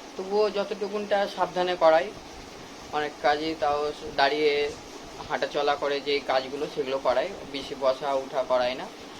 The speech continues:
আর এই যে সে শরীরটাও খারাপ, দেখো চোখগুলো কালো হয়ে গেছে, চোখগুলো কালো হয়ে গেছে। আহ, টেনশনেও আছি একটু, অনেকটা টেনশনে আছি, কারণ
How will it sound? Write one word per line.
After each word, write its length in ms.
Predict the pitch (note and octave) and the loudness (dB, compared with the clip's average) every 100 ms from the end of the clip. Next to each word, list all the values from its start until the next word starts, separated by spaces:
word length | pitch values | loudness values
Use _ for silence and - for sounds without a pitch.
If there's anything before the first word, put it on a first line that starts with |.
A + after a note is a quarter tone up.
| - - - | -14 -12 -4
আর 520 | A2 G#2+ A2 A2 G#2+ A2 - - - - D#3+ | 0 0 0 -2 -4 -8 -12 -16 -16 -8 -4
এই 100 | C#3 | -2
যে 120 | C#3 - - - - - - - - - | -2 -6 -14 -16 -16 -16 -16 -16 -10 -2
সে 160 | C#3+ C#3+ | -2 -2
শরীরটাও 480 | D3+ D3 C#3+ D3+ C#3 - | 0 0 2 0 0 2
খারাপ, 260 | C3+ D3 - - - - - - - - - | 4 4 2 -10 -16 -16 -16 -16 -16 -10 -4
দেখো 280 | C3 D3 E3 - - | -2 -2 -4 -10 -4
চোখগুলো 360 | D#3 D3+ D#3 D3+ | -4 -2 0 4
কালো 280 | D3+ D3+ | 4 4
হয়ে 240 | D#3 D3+ C3+ | 4 2 2
গেছে, 260 | C3 C3 C3+ - - - - - - - - - | -2 -4 -10 -12 -16 -16 -14 -14 -16 -16 -16 -6
চোখগুলো 300 | D3+ D3 D3 | -2 0 0
কালো 280 | C#3+ C#3+ D3+ | 0 0 0
হয়ে 220 | D#3 C#3+ | 2 4
গেছে। 240 | C#3+ C#3+ E3+ G3 - - - - - - | 4 0 -6 -8 -12 -16 -16 -14 -14 -10
আহ, 300 | C#3+ D3 D3+ D3+ | -6 -4 -4 -2
টেনশনেও 460 | D#3+ D3+ E3 F3 F#3 | 0 0 0 2 4
আছি 260 | D#3+ - | 2 0
একটু, 280 | D#3 - F3 | -6 -4 -2
অনেকটা 320 | D#3+ D3 E3+ D#3+ | 0 -2 -6 -4
টেনশনে 400 | D3 C#3+ D3+ C#3+ | -6 -4 -4 -2
আছি, 240 | C3+ D#3+ D#3+ | -4 -6 -2
কারণ 400 | D3 C#3 C#3+ | 0 0 -4